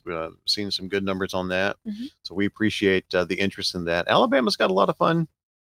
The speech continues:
Speaker 1: fun things about it. So we like to share those. So
Speaker 2: Yeah.
Speaker 1: Uh, if you wanna chat with us, once again, social media, Bama Geeks, at Bama Geeks, Instagram, X, Facebook,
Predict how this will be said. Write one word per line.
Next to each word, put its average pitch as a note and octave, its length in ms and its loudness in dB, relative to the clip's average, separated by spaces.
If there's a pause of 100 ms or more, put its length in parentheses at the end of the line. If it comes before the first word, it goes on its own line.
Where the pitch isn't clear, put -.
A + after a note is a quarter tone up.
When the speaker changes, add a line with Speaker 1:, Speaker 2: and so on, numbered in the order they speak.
(100)
Speaker 1:
fun D#3 180 4
things C3+ 240 4
about F2+ 300 4
it. - 160 -6
So F2 80 -6
we G2+ 80 0
like A#2 180 0
to - 60 -8
share D#2+ 240 0
those. - 280 -8
So G1+ 260 -6 (320)
Speaker 2:
Yeah. D4 160 -6 (640)
Speaker 1:
Uh, C3+ 200 8
if C#3+ 80 0
you E3+ 60 4
wanna E3 140 4
chat F#3+ 300 6
with E3+ 200 6
us, B2 180 4
once D3+ 200 0
again, C#3+ 340 2
social C3 320 2
media, G#2+ 640 4
Bama G2+ 260 2
Geeks, E2+ 420 -2
at A2+ 260 4
Bama D#2+ 280 -4
Geeks, D#2 340 -8
Instagram, G#2+ 680 2
X, - 380 0 (720)
Facebook, C3+ 400 6